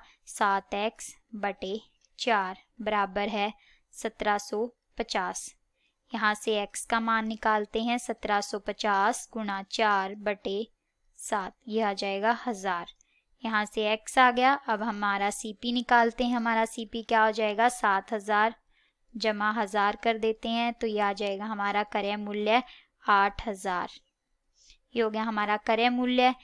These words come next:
अब हमें लाभ निकालना है, दस प्रतिशत लाभ होना चाहिए, तो यहाँ पे लाभ दिया हुआ हमें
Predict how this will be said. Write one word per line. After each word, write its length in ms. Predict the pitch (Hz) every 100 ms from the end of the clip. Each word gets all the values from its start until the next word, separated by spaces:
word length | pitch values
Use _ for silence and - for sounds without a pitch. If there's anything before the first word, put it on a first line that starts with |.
| - _ -
अब 160 | 233
हमें 220 | 240 226 233
लाभ 340 | 233 220 220
निकालना 500 | 240 247 247 233 240
है, 180 | 240 254 226
दस 220 | 226 -
प्रतिशत 640 | - 220 240 233 254 247
लाभ 380 | 226 208 202 226
होना 240 | 240 240 240
चाहिए, 480 | 247 240 240 262 269 - - -
तो 80 | 226
यहाँ 240 | 220 208 -
पे 80 |
लाभ 400 | 220 214 202 220 214
दिया 240 | 240 233
हुआ 160 | 226 233
हमें 340 | 233 226 262